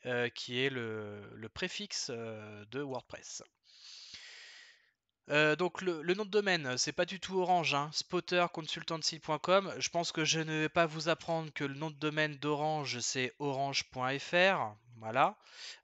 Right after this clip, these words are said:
Euh, et Orange Bank, c'est orange bank point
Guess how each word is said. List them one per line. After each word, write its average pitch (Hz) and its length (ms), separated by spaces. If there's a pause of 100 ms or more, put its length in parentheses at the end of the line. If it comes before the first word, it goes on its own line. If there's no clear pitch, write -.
Euh, 123 560
et 135 220
Orange 139 480
Bank, 202 480 (2500)
c'est 190 520 (720)
orange 147 400
bank 196 300
point 202 200